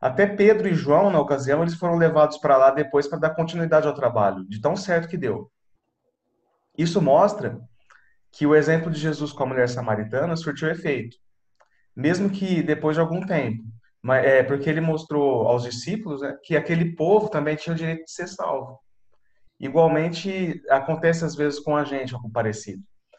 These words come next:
Às vezes nós não vemos os resultados do nosso testemunho,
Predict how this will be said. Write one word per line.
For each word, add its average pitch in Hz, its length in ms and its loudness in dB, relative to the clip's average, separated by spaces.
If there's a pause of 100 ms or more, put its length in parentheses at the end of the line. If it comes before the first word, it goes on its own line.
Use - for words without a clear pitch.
(140)
Às 120 160 0
vezes 147 200 2
nós 160 240 0
não 170 160 0
vemos 160 320 0
os 135 180 -10
resultados 123 440 -2
do 107 40 -4
nosso 113 260 -6
testemunho, 113 720 -8